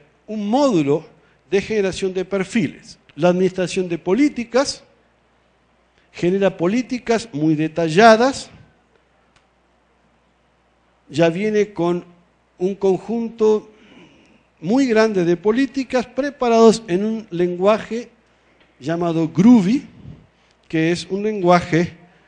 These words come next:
un subset del lenguaje de Java. El sistema está hecho en Java,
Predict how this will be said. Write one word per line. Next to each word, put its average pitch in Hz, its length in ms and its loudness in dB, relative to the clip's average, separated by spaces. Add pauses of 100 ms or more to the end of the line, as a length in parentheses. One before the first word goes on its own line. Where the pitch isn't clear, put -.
(640)
un 165 220 -4
subset 185 520 -8
del 170 120 -14
lenguaje 156 540 -2
de 151 140 -4
Java. 107 380 -2
El 113 60 -6
sistema 156 460 -6
está 143 220 -12
hecho 143 200 -14
en 165 120 -12
Java, 269 440 -8